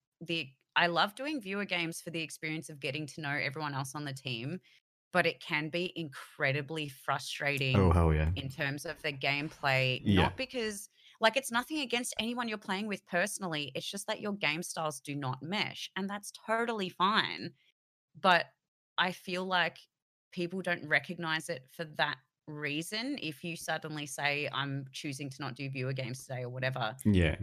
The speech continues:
Speaker 1: everyone takes it personally.
Speaker 2: They do, they
Speaker 1: And it's
Speaker 2: do.
Speaker 1: like, it's, it's not a personal issue. I love ev-, every one of those people. It's
Speaker 2: Mm.
Speaker 1: just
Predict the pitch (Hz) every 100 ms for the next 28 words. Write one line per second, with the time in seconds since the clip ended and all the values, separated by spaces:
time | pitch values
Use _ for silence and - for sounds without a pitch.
0 | 101 170 180 185 139 185 180 170 160 -
1 | 151 143 - - 151 139 - 147 113 104
2 | 92 90 78 80 - - - - - -
3 | - - 165 170 - 180 170 160 147 -
4 | _ _ _ 160 165 - 135 - 151 131
5 | 131 - 131 104 - 123 131 123 117 120
6 | - 117 117 _ _ - 165 139 208 220
7 | 254 269 220 180 165 156 - 185 180 110
8 | 92 - 101 87 78 76 156 147 -